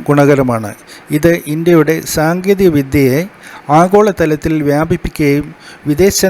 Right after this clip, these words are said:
നാണയം നേടുകയും ചെയ്യും. റെയിൽവേ കയറ്റുമതി രംഗത്ത് ഇന്ത്യയുടെ സാന്നിധ്യം ഇതുവരെ പരിമിതമായിരുന്നു. എന്നാൽ വന്ദേ ഭാരത് ട്രെയിനുകളുടെ, ട്രെയിനുകളിലൂടെ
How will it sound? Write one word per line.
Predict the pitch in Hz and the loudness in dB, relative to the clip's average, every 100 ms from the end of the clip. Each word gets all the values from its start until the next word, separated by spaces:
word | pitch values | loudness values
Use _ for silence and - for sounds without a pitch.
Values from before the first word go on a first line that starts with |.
| 170 | 2
നാണയം | 156 156 156 147 | 0 0 -2 0
നേടുകയും | 143 147 139 135 131 127 | 0 0 0 0 0 -2
ചെയ്യും. | 117 110 - - - - - _ _ _ _ _ _ - | -2 -4 -10 -20 -20 -20 -20 _ _ _ _ _ _ -4
റെയിൽവേ | 170 196 214 247 190 | 0 0 2 0 2
കയറ്റുമതി | 180 180 196 190 185 | 0 0 -2 0 0
രംഗത്ത് | 170 165 160 170 165 147 | 0 0 0 0 0 -2
ഇന്ത്യയുടെ | 151 175 170 - | 2 2 2 -2
സാന്നിധ്യം | 156 160 170 151 170 165 147 | -2 -4 -4 -6 -6 -6 -2
ഇതുവരെ | 165 170 151 165 - | 2 4 2 -2 -2
പരിമിതമായിരുന്നു. | 151 156 175 165 143 123 117 110 110 120 | -2 2 2 2 2 0 -2 -6 -10 -8
എന്നാൽ | 147 156 135 156 - - - - | -2 2 2 0 -10 -20 -20 -4
വന്ദേ | 147 165 202 196 | -2 0 2 2
ഭാരത് | 180 175 175 160 | 4 2 0 0
ട്രെയിനുകളുടെ, | 156 160 160 160 151 151 156 - _ _ - | 0 0 0 0 2 0 -2 -6 _ _ -4
ട്രെയിനുകളിലൂടെ | 170 175 175 165 160 156 156 | -2 0 0 2 4 4 4